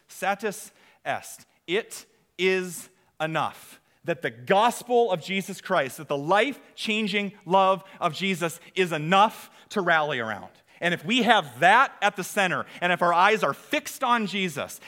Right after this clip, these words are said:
and we are passionate about the same thing, we will always stay on track and we will stay on that middle road. We don't go to the right or to the left. We stay focused on the gospel of Jesus Christ. That is the thing that unites us. Satis est, major in the majors. It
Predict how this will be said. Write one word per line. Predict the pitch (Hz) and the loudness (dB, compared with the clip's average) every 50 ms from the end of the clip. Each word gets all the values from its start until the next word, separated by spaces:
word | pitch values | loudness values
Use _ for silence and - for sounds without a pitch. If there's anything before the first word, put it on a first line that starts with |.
| - | -2
and | 202 190 196 | 0 0 2
we | 208 208 | 4 4
are | 180 139 | 2 2
passionate | - - - - 233 254 277 254 - - 240 208 151 127 - - - - | 0 -4 -4 2 4 4 4 4 0 -4 -2 -2 -2 -2 -4 -12 -4 -2
about | 190 180 196 190 190 - | 2 2 4 2 2 -2
the | 185 | -8
same | - - 202 196 196 190 | -6 -4 -4 -4 -4 -4
thing, | 175 - 202 185 156 131 117 - - - | -4 -2 -2 -2 -2 -2 -6 -10 -12 -6
we | 175 208 | -6 -4
will | 190 180 185 - - | -2 -2 -4 -4 -2
always | - 202 226 247 254 240 214 - | 2 4 4 6 6 4 2 0
stay | - - 214 190 180 | -2 -2 -2 0 0
on | 170 165 151 | 0 -2 -2
track | - 190 180 165 156 - | 0 2 2 2 2 0
and | 175 165 | -6 -6
we | 165 165 | -6 -6
will | 156 | -6
stay | 151 - - 185 170 160 156 151 151 - - - - | -8 -10 -6 -2 -2 -2 -2 -4 -6 -10 -18 -16 -4
on | - 160 160 | -2 -2 0
that | 151 151 151 | 0 -2 -2
middle | 160 156 151 143 | -2 -2 -2 0
road. | 147 143 135 131 | 0 -2 -2 -2
We | 147 | 0
don't | 143 175 202 190 | 0 0 0 0
go | 190 196 190 | 0 0 0
to | 180 | 0
the | 151 156 | -2 -2
right | 139 165 185 214 247 220 | 0 2 2 2 2 -2
or | 208 | -6
to | 185 214 214 | -4 -4 -2
the | 196 202 | 0 2
left. | 185 175 147 135 - | 2 2 2 2 -2
We | 156 | -8
stay | 143 - - 170 143 | -12 -6 -6 -6 -6
focused | - - 202 214 220 220 233 214 214 214 | -4 0 0 2 2 2 -2 -4 -2 -2
on | 180 | -2
the | 156 143 | -4 -4
gospel | 120 - 170 190 220 220 - - 220 208 202 | -2 0 2 2 2 2 0 -4 -4 -4 -4
of | 190 147 | -4 -6
Jesus | - 190 180 156 165 147 - | -6 -6 -6 -6 -8 -14 -4
Christ. | - 185 170 160 151 - - - - - | 0 2 2 2 0 -4 -12 -20 -20 -8
That | 135 151 180 208 240 247 | 0 4 4 6 6 4
is | 226 185 | 0 -2
the | 180 208 | -4 -6
thing | - - 208 190 190 175 | -2 -2 -2 -2 0 -2
that | 185 165 | -4 -4
unites | 160 156 147 143 135 131 - - | -6 -4 -4 -4 -4 -4 -8 -10
us. | 101 - - | -12 -12 -12
Satis | - - - 208 226 220 - 240 220 220 - - - - - _ | -6 0 2 2 2 2 2 -2 -4 -4 -8 -14 -20 -20 -6 _
est, | 180 180 135 107 - - - - _ _ | 2 2 2 2 -4 -12 -20 -20 _ _
major | 135 143 180 214 247 240 175 208 226 220 220 | -6 -2 -2 -2 -2 -2 -2 0 0 0 0
in | - 196 190 | 0 -2 -4
the | 185 175 | -4 -4
majors. | 170 156 143 127 110 113 98 95 - - _ | -4 -4 -6 -6 -8 -10 -12 -12 -14 -16 _
It | - 202 233 233 - | 0 0 0 0 -4